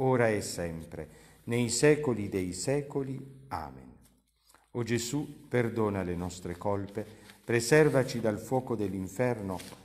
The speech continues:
porta in cielo tutte le anime, specialmente le più bisognose della tua divina misericordia. Maria Santissima di Ripalta, prega per noi. Maria, Madre di misericordia,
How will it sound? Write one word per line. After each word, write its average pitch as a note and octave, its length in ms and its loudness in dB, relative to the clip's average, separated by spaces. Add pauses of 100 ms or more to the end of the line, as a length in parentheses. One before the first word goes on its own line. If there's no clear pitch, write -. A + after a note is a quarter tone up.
(120)
porta C#3 400 8
in G2 220 -2
cielo A2 420 0
tutte C#3 340 -4
le G2+ 160 2
anime, E2+ 460 -2 (360)
specialmente C#3 840 4
le A#2+ 120 4
più B2 180 -4
bisognose G#2 840 -4 (360)
della G#2+ 240 2
tua A2 220 2
divina F#2 420 -4
misericordia. E2+ 1000 -10 (840)
Maria A2+ 360 4
Santissima A2+ 760 -4
di F#2+ 140 -6
Ripalta, G#2+ 720 2
prega A#2 640 2
per D#2 240 -8
noi. D#2 360 -10 (640)
Maria, A#2+ 400 6
Madre A2+ 380 4
di G2 100 -6
misericordia, F2 1080 -6